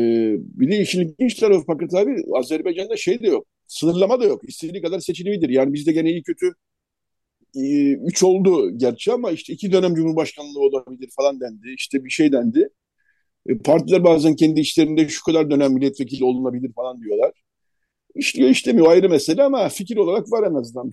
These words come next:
<laughs> bizim burada. Orada, e, Azerbaycan'da öyle bir şey de yok. Evet, Kemal Kılıçdaroğlu'nun kutlama mesajı göndermesi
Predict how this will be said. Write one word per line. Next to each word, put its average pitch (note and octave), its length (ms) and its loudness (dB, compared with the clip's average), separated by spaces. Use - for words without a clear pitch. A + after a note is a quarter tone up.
<laughs> - 140 -12
bizim B2+ 360 -2
burada. B2+ 300 -8
Orada, D#3+ 460 6
e, C#3+ 60 6
Azerbaycan'da D#3 680 2
öyle F3 200 0
bir - 40 -14
şey A3+ 200 -6
de G3+ 40 -4
yok. A#3+ 160 -4
Evet, - 200 4
Kemal C#3 240 4
Kılıçdaroğlu'nun D3+ 920 -2
kutlama D3 360 -4
mesajı D3 360 -2
göndermesi D3+ 680 -4